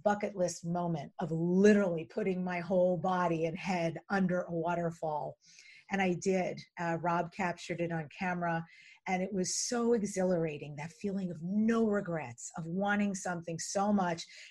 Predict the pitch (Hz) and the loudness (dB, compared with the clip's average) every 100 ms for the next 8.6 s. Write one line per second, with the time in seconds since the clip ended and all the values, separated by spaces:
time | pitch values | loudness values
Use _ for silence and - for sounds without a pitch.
0 | - 180 202 208 214 190 185 175 160 156 | -2 2 2 4 2 0 -2 -2 -2 -2
1 | 202 196 202 185 170 160 165 - - 165 | -2 0 0 0 -2 -2 -4 -6 -6 -4
2 | 160 - - - _ _ _ _ - 190 | -4 -8 -16 -16 _ _ _ _ 0 2
3 | 180 180 170 165 151 143 - 185 156 156 | 4 2 -2 -4 -4 -6 -10 -8 -8 -8
4 | 147 - - - 175 127 - 185 208 196 | -14 -20 -10 -4 -4 -4 -4 2 4 2
5 | 185 170 _ _ - 202 160 - 214 208 | -2 -10 _ _ -4 -4 -2 0 2 2
6 | 185 170 165 160 156 - 170 160 - - | -2 -4 -4 -4 -6 -6 -6 -6 -8 -8
7 | 147 180 165 160 160 156 147 - - 170 | -6 -4 -4 -4 -2 -2 -4 -8 -10 -8
8 | 160 147 165 156 147 185 | -8 -6 -6 -6 -8 -14